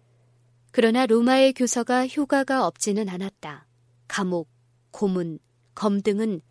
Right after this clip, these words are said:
복종을 강요하는 힘 있는 무기들이었다. 연약하고 미신적인 사람은 법왕의 명령 앞에서 떨었다. 루터에 대한 일반 사람들의 동정은 있었지만 많은 사람들은 개혁 사업 때문에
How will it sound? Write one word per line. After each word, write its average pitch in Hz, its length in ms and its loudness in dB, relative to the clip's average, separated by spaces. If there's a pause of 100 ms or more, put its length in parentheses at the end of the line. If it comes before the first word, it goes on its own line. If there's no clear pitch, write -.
(200)
복종을 240 540 2
강요하는 208 600 -2
힘 277 220 2
있는 240 400 0
무기들이었다. 196 880 -4 (680)
연약하고 196 880 0
미신적인 208 600 -2
사람은 185 560 -6 (340)
법왕의 214 440 2
명령 208 400 0
앞에서 185 460 -10
떨었다. 202 540 -10 (640)
루터에 240 400 4
대한 240 320 0
일반 214 320 0
사람들의 208 640 -4
동정은 185 480 -4
있었지만 180 720 -6 (380)
많은 185 240 -2
사람들은 214 640 -4 (300)
개혁 214 320 0
사업 214 400 -6
때문에 180 480 -4